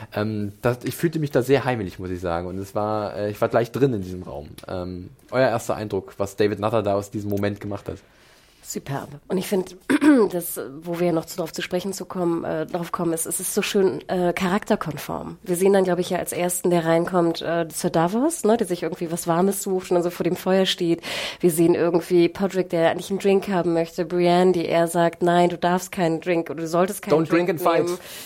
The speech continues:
Speaker 2: Vor dem, vor dem, ähm, vor der Schlacht, ne, sie kommt doch gleich, aber okay, vielleicht einen halben Becher. Und dann Tyrion, Tyrion, dass er eben, weißt du, gleich einen
Speaker 1: Ich find,
Speaker 2: vollen
Speaker 1: ich find ihn so putzig, wenn er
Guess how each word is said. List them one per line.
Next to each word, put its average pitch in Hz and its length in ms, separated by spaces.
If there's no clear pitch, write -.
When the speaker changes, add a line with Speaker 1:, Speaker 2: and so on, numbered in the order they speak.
Speaker 2:
Vor 202 180
dem, 185 320
vor - 160
dem, 185 320
ähm, 170 540
vor 202 160
der 185 140
Schlacht, 196 520
ne, 208 80
sie 196 120
kommt 214 220
doch 185 140
gleich, 165 400
aber 170 160
okay, 196 440
vielleicht 175 260
einen 185 140
halben 180 200
Becher. 175 380
Und 175 80
dann 196 160
Tyrion, 185 680
Tyrion, 208 280
dass 180 120
er 170 100
eben, 185 200
weißt 185 180
du, 208 40
gleich 190 180
einen 214 60
Speaker 1:
Ich 208 100
find, 226 140
Speaker 2:
vollen 202 220
Speaker 1:
ich 196 60
find 156 160
ihn 147 80
so 156 160
putzig, 226 400
wenn 139 100
er - 300